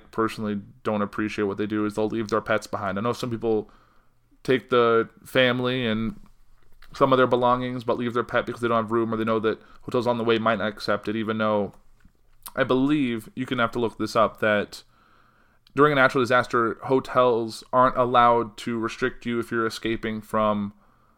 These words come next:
a natural disaster and have your pet with you. They're not able to not, uh, let you stay in one of their rooms. So definitely look that up. I know there's some kind of law that was passed, um, after a recent hurricane,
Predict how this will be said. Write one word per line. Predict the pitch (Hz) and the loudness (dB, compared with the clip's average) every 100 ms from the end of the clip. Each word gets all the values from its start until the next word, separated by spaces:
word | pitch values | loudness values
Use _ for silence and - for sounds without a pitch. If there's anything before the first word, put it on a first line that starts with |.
| _ _ - | _ _ -4
a | 113 | 0
natural | 113 110 120 110 | 2 0 0 -2
disaster | 107 101 101 - 104 98 | 0 0 0 -2 -2 -2
and | 95 107 | -2 0
have | 104 | 0
your | 104 | 0
pet | - 98 - | 0 -2 -2
with | 98 - | -6 -6
you. | 101 | -4
They're | 104 | 0
not | 107 107 | 2 2
able | 98 | -2
to | 104 101 95 - _ _ - | -2 -2 -4 -12 _ _ -8
not, | 113 107 107 - - - _ - _ - - - | 0 2 2 0 -12 -16 _ -20 _ -20 -18 -8
uh, | 113 107 95 | 0 2 2
let | 104 95 | 0 -2
you | 104 | -6
stay | - 104 | -4 -2
in | 101 | -2
one | 98 | -2
of | |
their | 95 95 | -2 -2
rooms. | 90 78 - - - - _ _ _ - | -4 -8 -10 -14 -16 -20 _ _ _ -12
So | - 101 95 | -2 0 0
definitely | - 135 143 123 | 2 2 2 2
look | |
that | 123 | 4
up. | 117 | 4
I | 113 | 4
know | 120 | 2
there's | 117 101 | -2 -2
some | - 117 | -4 -4
kind | 110 113 | -2 -2
of | 107 | -2
law | 107 104 | 2 2
that | 104 | 2
was | 90 | -2
passed, | - 113 107 104 - - - - | -6 -2 0 0 -6 -12 -20 -8
um, | 107 101 98 92 - - | -4 -4 -6 -10 -18 -6
after | 117 110 113 | -2 -2 -2
a | |
recent | 110 87 104 | -4 -6 -2
hurricane, | 107 104 107 104 98 98 | -2 0 -2 -4 -4 -10